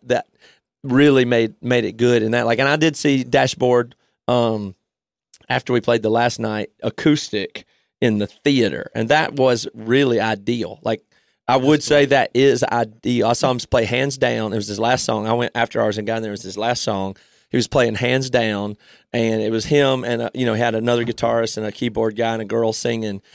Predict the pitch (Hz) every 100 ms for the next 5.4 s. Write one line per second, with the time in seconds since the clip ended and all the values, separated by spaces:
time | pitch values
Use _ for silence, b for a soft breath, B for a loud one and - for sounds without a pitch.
0 | b b 110 107 107 104 107 107 107 104
1 | - 147 - 131 139 - - - _ _
2 | - 156 113 110 135 143 156 175 147 156
3 | 151 - 151 135 147 139 - 127 139 135
4 | - - 139 120 - 110 110 90 82 107
5 | 156 95 104